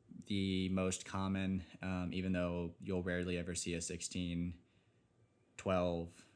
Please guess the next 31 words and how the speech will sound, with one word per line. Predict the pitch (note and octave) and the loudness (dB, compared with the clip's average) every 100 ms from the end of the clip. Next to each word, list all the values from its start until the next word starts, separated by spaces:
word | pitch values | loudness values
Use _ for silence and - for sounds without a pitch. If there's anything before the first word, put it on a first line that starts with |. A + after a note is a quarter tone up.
| - - | -20 -6
or | G2 | 0
even | F#2+ E2+ | 0 0
ten | E2+ F2 | 0 0
cylinder | E2 - E2+ E2+ E2 | 0 -2 -4 -4 -4
engine. | F2 F2 E2+ | -4 -6 -6
It's | F2 - | -6 -4
usually | F2 E2+ E2+ F2 | -2 -2 -2 -2
only | F2 E2+ E2+ | -2 -4 -6
four, | - F2 | -6 -8
six, | E2+ - - | -6 -8 -8
or | - | -8
eight. | - - - _ - - - - - - G#2+ | -8 -12 -16 _ -20 -20 -14 -14 -14 -6 2
Um, | G#2 G#2 G2 F#2+ - - _ - - - - - - - _ A#2 | 4 6 4 2 -2 -12 _ -20 -20 -18 -18 -18 -20 -20 _ 2
but | A2+ A#2 A2+ - | 8 8 8 6
you'll | A#2+ A2+ | 6 6
have, | A#2 A#2 A2+ G#2+ - - | 8 6 6 0 -8 -2
uh, | G#2+ | 0
within | G2+ A2+ A#2+ A#2+ | 2 4 4 6
the | A2+ | 6
whole | G#2+ G#2+ F#2 | 6 4 4
engine, | G2 F#2+ G2 F#2 F#2 - G2 | 2 2 2 2 0 -2 0
um, | G2 F#2 F#2 F#2 F2+ - _ _ _ _ _ _ _ _ _ | 0 2 0 -2 -4 -10 _ _ _ _ _ _ _ _ _
the | G#2+ | 0
whole | F#2+ A#2+ | 8 8
premise | A#2+ - A2 A2 G2+ G2 | 8 4 4 4 4 0
of | G2 | 0
how | G#2 G2+ | 2 2
this | F#2+ F#2 | 2 -2
works | G2+ G2 - - | 0 -2 -2 -6
is | - F#2+ F#2+ | -4 -4 -2
that, | G2 F#2+ F#2 - | 0 0 0 -4